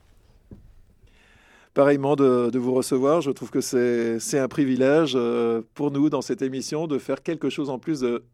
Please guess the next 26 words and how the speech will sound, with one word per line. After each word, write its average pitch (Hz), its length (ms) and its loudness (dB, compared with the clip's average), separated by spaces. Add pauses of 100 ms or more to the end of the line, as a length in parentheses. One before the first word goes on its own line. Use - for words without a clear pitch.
(160)
d'hyper 156 320 -2
original, 127 600 -2
parce 117 260 -12
que 131 80 -4
vous 120 260 -4
êtes 127 100 0
des 127 120 -2
personnes 127 580 -4 (840)
qui 139 140 -2
êtes 131 180 0 (120)
en 143 140 -2
formation, 151 800 -2 (160)
qui 131 200 -6
êtes, 123 260 -4
euh, 120 920 -2
liées 143 420 0
donc, 123 400 -4
euh, 110 420 -4
même 120 300 -8 (120)
aux 131 140 0
langues 131 380 -2 (300)
étrangères 151 800 0 (1400)
et 190 160 0
à 175 60 2
la 175 100 0
musique. 135 420 -4